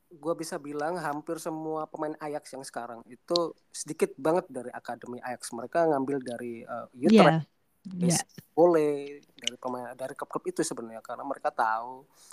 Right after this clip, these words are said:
Speaker 1: eh, dari klub-klub inilah pemain-pemain bagus muda yang bisa, "Oke nih, gua, gua masukin ke, ke tim gua," gitu. Jadi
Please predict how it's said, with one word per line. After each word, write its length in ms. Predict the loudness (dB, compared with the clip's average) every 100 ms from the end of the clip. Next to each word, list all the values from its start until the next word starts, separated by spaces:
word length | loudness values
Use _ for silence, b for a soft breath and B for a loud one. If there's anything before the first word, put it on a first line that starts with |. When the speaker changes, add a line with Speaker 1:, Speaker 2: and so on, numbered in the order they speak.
| -12
Speaker 1:
eh, 280 | -4 -2 -2
dari 200 | -4 -8 -6
klub-klub 300 | -6 -4 -4
inilah 800 | 6 10 12 12 10 8 4 -6
pemain-pemain 480 | -8 -8 -8 -8 -8
bagus 300 | -6 -6 -4
muda 240 | -6 -4
yang 360 | -4 -4 -6 -12 _
bisa, 280 | -6 -4 -4 -6
"Oke 280 | -14 -4 0
nih, 180 | 0 -2
gua, 240 | -6 -8 -10 b -20 -18
gua 80 |
masukin 380 | -14 -12 -10 -12
ke, 320 | -12 -12 -12 -14
ke 80 | -16
tim 160 | -14 -6
gua," 420 | 2 4 4 0 -6
gitu. 200 | -14 -20 -18
Jadi 120 | -6